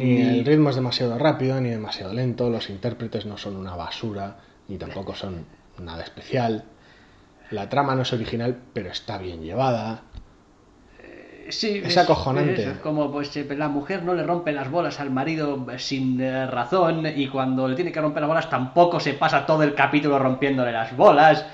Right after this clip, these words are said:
Speaker 1: Es como, pues bien, está contenido, los personajes sirven a la historia, y la historia más o menos parece que tiene un horizonte definido hacia dónde va y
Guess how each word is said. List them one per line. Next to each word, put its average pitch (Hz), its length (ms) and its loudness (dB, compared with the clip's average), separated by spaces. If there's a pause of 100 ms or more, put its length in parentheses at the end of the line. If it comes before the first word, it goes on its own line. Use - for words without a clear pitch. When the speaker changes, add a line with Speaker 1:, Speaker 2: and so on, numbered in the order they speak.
(420)
Speaker 1:
Es - 80 -18
como, 139 560 0
pues 113 240 -8
bien, 147 240 4
está 135 260 0
contenido, 151 460 0
los 120 100 -4
personajes 143 680 -4 (380)
sirven 170 400 2
a 143 80 4
la 123 80 0
historia, 151 380 2
y 113 40 -4
la 113 80 -8
historia 151 640 2 (280)
más 143 280 0
o 131 60 0
menos 151 200 0
parece - 300 -2
que 139 80 2
tiene 143 240 2
un 160 100 0
horizonte 151 500 2
definido 131 560 0
hacia 107 280 -6
dónde 123 280 0
va 156 360 4
y 110 140 -10